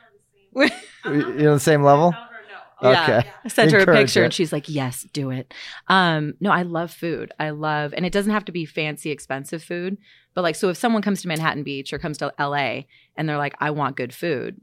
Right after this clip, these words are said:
Speaker 1: well, you just tell me what type of food you want, and it's
Speaker 2: Yeah.
Speaker 1: game on. We're, uh, you know, it doesn't matter if it's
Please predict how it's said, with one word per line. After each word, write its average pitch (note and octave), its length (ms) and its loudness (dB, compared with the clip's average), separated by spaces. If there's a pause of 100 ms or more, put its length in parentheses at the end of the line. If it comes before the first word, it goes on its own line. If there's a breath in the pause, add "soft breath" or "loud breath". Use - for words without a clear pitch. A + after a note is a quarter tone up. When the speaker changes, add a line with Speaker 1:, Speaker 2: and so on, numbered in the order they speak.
Speaker 1:
well, C#3 120 -10
you D#3+ 80 -10
just E3+ 160 -10
tell D3 100 -8
me B2+ 100 -8
what - 140 -14
type - 180 -10
of - 80 -20
food A2 200 -16
you B2 80 -14
want, - 280 -8 (200)
and C3+ 120 -8
it's G2 120 -12
Speaker 2:
Yeah. F#2 60 -12
Speaker 1:
game B2+ 180 -4
on. G#2+ 340 -10
We're, C#3+ 300 -10
uh, - 80 -8 (320)
you D3+ 100 -6
know, - 200 -10
it D3 60 -14
doesn't D#3+ 200 -6
matter D3 240 -2
if C#3+ 100 -12
it's C#3 260 -8